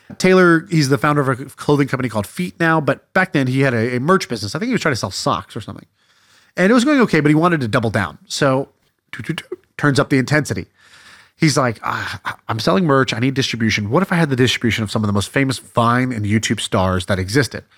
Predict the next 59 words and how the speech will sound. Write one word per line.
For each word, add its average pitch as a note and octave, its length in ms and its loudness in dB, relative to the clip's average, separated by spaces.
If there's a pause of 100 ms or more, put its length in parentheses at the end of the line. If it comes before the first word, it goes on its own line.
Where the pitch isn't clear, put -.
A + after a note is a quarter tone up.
(440)
And A2+ 140 -2
the A2 60 -2
top C3 180 0
Vine A2 260 0
and A2 80 0
YouTube G#2 220 -2
stars G#2 240 -2
at G2 40 -4
the F#2+ 40 -4
time F#2+ 180 -4
were F#2 80 -4
guys F2+ 240 -2
like F2+ 220 -6
Logan F2+ 260 -4
Paul A2+ 540 2
and, E2+ 180 -10 (540)
and A2+ 120 -2
King G#2+ 200 -4
Bach A#2 340 2
and G2+ 160 -2
stuff - 220 -4
like G2+ 80 0
that. F#2+ 220 -4
He G#2+ 100 -8
says, G2 160 -6
"How C#3+ 120 0
do G#3 100 4
I F#3+ 40 4
get D3 140 0
them C3+ 160 -2
to A#2 60 0
work G#2 200 -2
with - 140 -18
me?" - 120 -20 (140)
Right? D3 160 0
"I D#3+ 100 0
don't E3+ 120 4
even D3 80 0
know D3 140 4
these B2+ 160 0
guys. - 200 -12
How D3+ 100 -4
do E3+ 60 2
I E3+ 40 2
get D3 100 0
them B2 100 -8
to A2 60 -2
work G2 120 -4
with E2+ 100 -20
me?" D2 80 -20 (520)
So - 120 2
he's D3+ 100 4
watching C4 300 2
their G3+ 120 4
videos A2+ 360 -2
and B2+ 80 -2
he C3+ 80 -2
notices D3 500 0
that - 160 -12